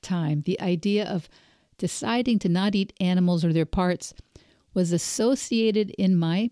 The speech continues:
brain as this kind of idea of making a fuss. Now, I know some other people struggle with sometimes feeling deprived. For me, that was never the feeling. The feeling I had the hardest time with was that I was being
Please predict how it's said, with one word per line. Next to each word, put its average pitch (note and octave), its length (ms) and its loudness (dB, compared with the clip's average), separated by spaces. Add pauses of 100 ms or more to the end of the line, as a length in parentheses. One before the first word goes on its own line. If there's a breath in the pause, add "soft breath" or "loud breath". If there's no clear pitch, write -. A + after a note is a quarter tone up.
(120)
brain D#3 560 0
as D#3+ 280 -2
this E3+ 200 -2
kind E3+ 380 -2
of E3+ 100 -4
idea D#3 400 -2
of - 140 -6
making C#3 460 -2
a C#3+ 60 -6
fuss. - 540 -12 (1500 soft breath)
Now, D#3+ 200 -2
I G#3 120 0
know E3+ 260 0 (580)
some - 300 -4
other E4+ 240 2
people F3 340 -2
struggle E3 600 -2
with D#3+ 400 -4 (120)
sometimes F#3+ 600 -6
feeling F3+ 420 -2
deprived. - 840 -8 (300)
For - 220 -2
me, C#4 340 2 (140)
that A#3+ 220 -6
was A3 200 0
never F#3+ 280 0
the E3 80 -2
feeling. D#3+ 500 -2 (680 soft breath)
The F3 80 -4
feeling C#4+ 360 0
I A3+ 60 2
had G3+ 220 0
the F3 100 -2
hardest F#3 420 -2
time F3 300 -2
with E3 220 -4
was D3 160 -4
that D#3 120 -6
I E3 160 -2
was F3 220 -4
being E3 440 -4